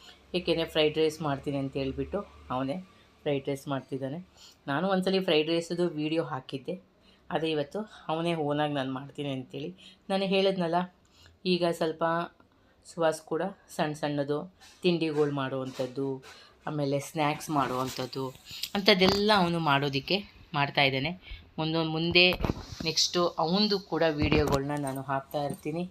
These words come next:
ಹೇಗೆ ಮಾಡ್ತಾನೆ ಏನು ಅಂಥೇಳಿ. ನನ್ನ ಜೊತೆಗೆ ಅವನು ಕೂಡ ನಿಂತಿದ್ದಾನೆ, ಎಲ್ಲ ರೆಡಿ ಮಾಡ್ಕೊಂಡಿದ್ದಾನೆ. ತರಕಾರಿಗಳೆಲ್ಲ ಹಚ್ಚಿಟ್ಕೊಂಡಿದ್ದಾನೆ, ಈರುಳ್ಳಿ, ಬೆಳ್ಳುಳ್ಳಿ ಎಲ್ಲ ಹಚ್ಚಿಟ್ಕೊಂಡು ಒಗ್ಗರಣೆಗೆ ಬಾಣಲಿ ಇಡ್ತಿದ್ದಾನೆ.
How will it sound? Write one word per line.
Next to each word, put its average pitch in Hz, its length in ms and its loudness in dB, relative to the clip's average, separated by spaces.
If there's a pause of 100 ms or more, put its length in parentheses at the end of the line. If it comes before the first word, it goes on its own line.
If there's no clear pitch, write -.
ಹೇಗೆ 143 240 -2
ಮಾಡ್ತಾನೆ 135 520 -6
ಏನು 139 420 -6 (460)
ಅಂಥೇಳಿ. 151 540 -4 (300)
ನನ್ನ 190 260 2 (140)
ಜೊತೆಗೆ 151 480 0 (300)
ಅವನು 156 280 -6
ಕೂಡ 156 240 0 (600)
ನಿಂತಿದ್ದಾನೆ, 143 640 0 (640)
ಎಲ್ಲ 214 180 8
ರೆಡಿ 170 220 6
ಮಾಡ್ಕೊಂಡಿದ್ದಾನೆ. 139 640 0 (200)
ತರಕಾರಿಗಳೆಲ್ಲ 151 640 2
ಹಚ್ಚಿಟ್ಕೊಂಡಿದ್ದಾನೆ, 139 880 -6
ಈರುಳ್ಳಿ, 139 500 -6
ಬೆಳ್ಳುಳ್ಳಿ 139 440 -6 (460)
ಎಲ್ಲ 151 240 2
ಹಚ್ಚಿಟ್ಕೊಂಡು 147 760 -6 (140)
ಒಗ್ಗರಣೆಗೆ 143 540 2
ಬಾಣಲಿ 131 380 -6
ಇಡ್ತಿದ್ದಾನೆ. 127 480 -8